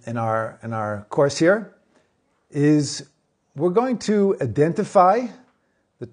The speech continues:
Torah princi-, Torah principles of personal growth. Okay, we're gonna think principles that come from the Torah, um, that we must understand in order to successfully be engaged in a process of growth.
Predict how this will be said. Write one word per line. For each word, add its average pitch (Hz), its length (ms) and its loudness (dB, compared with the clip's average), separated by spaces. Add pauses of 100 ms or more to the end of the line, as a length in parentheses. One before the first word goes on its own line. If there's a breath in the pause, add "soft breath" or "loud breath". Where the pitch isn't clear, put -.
(160)
Torah 202 400 4 (220)
princi-, - 400 -4
Torah 240 280 0
principles 165 720 0 (300)
of 123 160 -12
personal 123 360 -6
growth. 101 420 -8 (360)
Okay, 202 200 2
we're 170 160 0
gonna 180 240 2
think 180 400 -4
principles 220 420 -2
that 165 120 -4
come 180 180 -2
from 147 100 -4
the 135 80 -2
Torah, 147 420 0 (1400 soft breath)
um, 135 440 0
that 147 240 0
we 135 140 0
must 180 260 2
understand 175 800 0 (300)
in 139 120 -14
order 165 300 -2
to 160 160 -10
successfully 175 680 0
be 143 200 0
engaged 135 420 -2
in 131 60 -8
a 120 60 -10
process - 440 -8
of 95 100 -14
growth. 92 340 -16